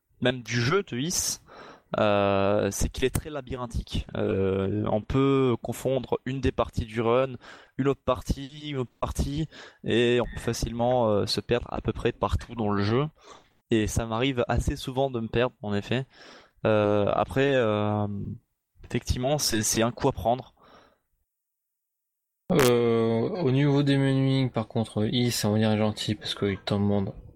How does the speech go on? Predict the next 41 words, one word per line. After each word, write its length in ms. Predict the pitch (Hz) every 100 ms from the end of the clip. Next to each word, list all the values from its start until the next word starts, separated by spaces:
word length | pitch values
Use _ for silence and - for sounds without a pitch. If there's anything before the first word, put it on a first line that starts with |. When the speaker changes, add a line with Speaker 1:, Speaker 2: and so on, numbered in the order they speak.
| _ _ _ _
Speaker 2:
pas 120 | 110 107
tant 220 | - 107
que 60 |
ça 180 | - 139
au 40 | 151
final. 320 | - 135 165 - _ _ _ _ _ _ _ _ _ _ _ _ _ -
Mais, 280 | - 110 107
euh, 840 | 101 101 101 101 101 98 104 113 - - _
par 180 | 113 110
contre, 400 | - 143 - 127
le, 200 | 113 110 - -
la 160 | 131
partie 400 | - 135 - 139
compliquée, 560 | - 127 - 127 - 156
on 80 | 127
va 80 | 120
dire, 140 | 113
c'est 280 | - 110 107
surtout 580 | - 113 - 131 131 127
les, 720 | 113 110 107 107 135 185 180 - -
les 160 | 127 127
deux 120 | 131
boss 240 | 120 120
de 80 | 107
fin, 160 | 107 95
en 80 | 90
fait. 220 | 90 - _ _ _ _ _ _ _ _ -
On 60 | 110
va 100 | 107
dire, 180 | 110 120
c'est 260 | - 107
un 300 | 104 104 107
point 280 | 104 - 117
critique. 520 | - 117 - 151 156
Est-ce 140 | 117 -
que 100 | 123
ce 100 | -
sont 280 | 123 120 120
des 160 | 117
boss, 500 | 113 131 143 139 -
euh, 420 | 117 113 113 113